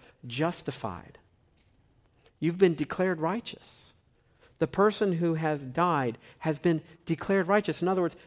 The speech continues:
the person who has been united with Christ has been declared righteous. That's the explanation.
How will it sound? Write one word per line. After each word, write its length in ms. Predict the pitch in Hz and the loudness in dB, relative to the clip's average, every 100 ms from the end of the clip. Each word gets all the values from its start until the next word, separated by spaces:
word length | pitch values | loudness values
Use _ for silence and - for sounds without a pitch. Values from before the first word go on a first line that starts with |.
| - | -2
the 80 | 175 | 0
person 440 | - 233 240 196 | 4 2 4 2
who 120 | 170 | 2
has 220 | 190 180 | 2 2
been 180 | 165 180 | 2 0
united 640 | 156 147 151 170 226 226 156 | 2 2 2 2 4 4 2
with 180 | 143 | -4
Christ 380 | - 208 202 - - - | -2 2 2 0 -10 -8
has 200 | - 190 | 0 0
been 240 | 147 196 208 | 2 0 0
declared 400 | 202 - 190 156 | -4 -2 -2 0
righteous. 380 | 175 233 139 | -2 -2 -4
That's 240 | - 185 - | 0 -2 2
the 100 | 196 | 0
explanation. 720 | 180 - 180 170 226 - - | 0 -4 -2 0 -2 -6 -14